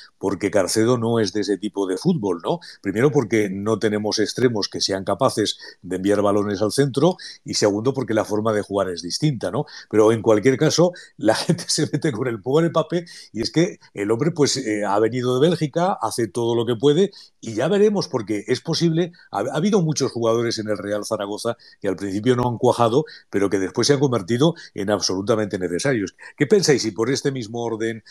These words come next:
Eduardo, José Manuel, Davis y Óscar, de Pape, de la nueva, eh, figura del Real Zaragoza, aunque solo sea por su tamaño,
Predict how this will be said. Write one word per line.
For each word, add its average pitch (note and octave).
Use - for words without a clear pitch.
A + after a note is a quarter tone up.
Eduardo, G#2+
José G#2
Manuel, A2
Davis A2
y A2
Óscar, A2
de G2+
Pape, F#2+
de G#2+
la G#2
nueva, B2
eh, G#2
figura B2
del A2+
Real A2
Zaragoza, A#2
aunque G2
solo G#2+
sea G#2+
por G#2+
su G2+
tamaño, A2